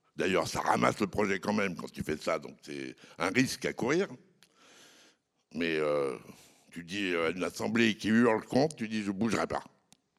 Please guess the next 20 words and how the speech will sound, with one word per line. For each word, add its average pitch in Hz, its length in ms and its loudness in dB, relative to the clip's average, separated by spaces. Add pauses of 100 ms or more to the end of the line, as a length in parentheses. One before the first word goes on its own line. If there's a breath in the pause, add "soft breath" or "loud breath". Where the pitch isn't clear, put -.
(1200 loud breath)
Et 95 60 -6
le 104 100 0
truc 139 220 2
est 117 80 0
construit 113 400 2
aujourd'hui, 110 640 2
il 90 100 -2
a 82 60 0
pris 107 220 0
le 92 120 2
nom 110 320 4
du 95 160 0
maire 98 320 -2
qui, 71 320 -10
avec 69 260 -8
qui 87 140 -16
j'ai 76 120 -12
fait - 120 -14
le 78 120 -14
truc, 95 300 -4